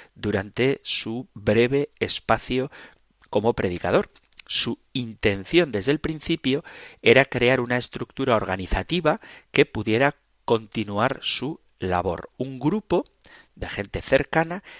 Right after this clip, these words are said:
que asumiera el control de la Iglesia cuando él se marchara físicamente. Juan Bautista predicaba también y tenía discípulos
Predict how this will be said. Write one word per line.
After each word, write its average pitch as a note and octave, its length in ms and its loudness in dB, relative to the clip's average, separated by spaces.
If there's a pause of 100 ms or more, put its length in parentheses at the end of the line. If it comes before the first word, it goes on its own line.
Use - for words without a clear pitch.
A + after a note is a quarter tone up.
(120)
que E3 200 2 (160)
asumiera A2 840 4
el G2 180 -4
control A2 380 -2
de C#3+ 80 0
la C#3+ 100 2
Iglesia C3 400 -2
cuando F#2+ 300 -8
él B2 140 0
se A2 160 -6
marchara A2 580 -2
físicamente. - 1000 -6 (340)
Juan A#2+ 200 6
Bautista B2+ 500 2
predicaba B2 580 6
también B2 460 2 (360)
y G#2+ 120 -2
tenía G#2+ 320 2
discípulos B2 840 -4